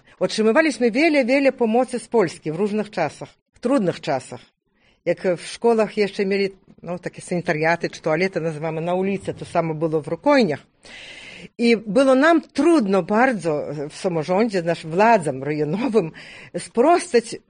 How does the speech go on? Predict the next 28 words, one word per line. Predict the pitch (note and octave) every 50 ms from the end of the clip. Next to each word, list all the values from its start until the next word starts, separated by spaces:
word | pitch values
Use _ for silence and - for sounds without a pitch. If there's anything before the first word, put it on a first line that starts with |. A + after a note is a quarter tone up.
| _ -
takie | A#3+ A#3 - B3 A3
warunki, | G3 A3 A3 A#3 D#4+ F4 D#4+ - - A#3+ A3+ G3+ - -
e, | C#3 D3 F#3+ F#3+ F#3 E3+
dla | F3+ G3+ G#3+ G#3
wszystkich | G#3 - C#4 C#4+ - - - - G#3+ F3+ F3
dzieci | D#3+ A#3 B3 A#3+ - A3
jednakowe, | G#3+ G3+ F#3+ G3 G3+ F#3+ G3 - F#3+ E3 C#3+ C#3+ C#3+ - _
i | - F3+ A3+ G3+
dla | G3+ G3+ G3+ F#3+ E3+ E3 D3+ - _ _ - - - _ _ -
braci | D#3+ D#3 G3+ A3 G#3+ G#3 G#3 - E3
Litwinów, | D#3+ D#3+ - - A#3+ C4+ C#4 D4 - - - -
i | F#3+
dla | F3 F#3 F#3
Polaków. | F#3 - F#3 E3+ D#3 C#3 C3 - - C#3 _ _ _ -
A | C#3+ D#3+
wy | D#3+ G#3+ A3+
tutaj | A3+ A3+ G3+ - G3+ F#3+
zobaczyliście | E3 F3+ - F#3+ F#3 - G3+ F#3+ - - - E3
tą | _ - F#3 E3+
historię. | - F3+ D#3+ - - - E3+ D3+ C#3+ C3+ C3+ C3+ C3+ _ _ _ _ _ _ _
I | - F3+
mnie | G#3 A3
o | G#3+
to | G#3+ G3+
chodziło. | G3+ - F#3+ E3+ D3+ E3 D3+ C3+ C3 _ _ - - - - - -
Żeby | - G#3 A#3 A#3+
poznała | - C4 C4+ A#3+ A#3 C4+ D4 C#4+ C#4 C4+
młodzież, | B3+ B3 C#4 D#4 D4 A3+ C4 - -